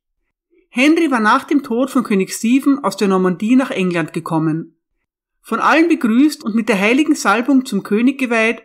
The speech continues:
wurde er in ganz England von Volksmengen bejubelt, die ausriefen, ‚Es lebe der König!‘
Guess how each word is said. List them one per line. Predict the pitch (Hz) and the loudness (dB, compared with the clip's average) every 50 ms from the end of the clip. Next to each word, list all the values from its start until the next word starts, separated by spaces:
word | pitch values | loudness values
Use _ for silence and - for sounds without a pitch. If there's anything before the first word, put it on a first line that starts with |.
| _ | _
wurde | - 226 240 226 247 | -2 -2 2 2 2
er | 240 | 2
in | 233 214 | 2 0
ganz | 247 269 302 311 - | 0 0 0 0 -2
England | - 220 220 240 247 254 247 240 240 | 0 0 2 2 2 2 0 0 0
von | - 240 208 | 0 -2 -2
Volksmengen | - - 240 294 302 - - 277 262 262 262 262 254 | 0 0 0 0 0 0 0 0 4 4 4 4 4
bejubelt, | 233 262 233 226 220 208 165 170 156 151 - - - | 2 2 0 2 0 0 0 0 -2 -2 -2 -8 -6
die | 208 165 | -4 0
ausriefen, | 160 202 247 254 - 254 254 254 254 254 - 254 247 247 - _ _ _ _ | 2 2 0 0 2 2 2 2 2 2 2 0 0 0 -4 _ _ _ _
‚Es | - 214 202 - | -12 -10 -6 -2
lebe | 240 277 311 339 277 330 | 0 2 2 4 2 2
der | 311 302 294 | 2 0 0
König!‘ | 302 285 285 277 262 226 202 190 180 - - - | 0 0 0 2 2 2 0 -2 -2 -6 -14 -20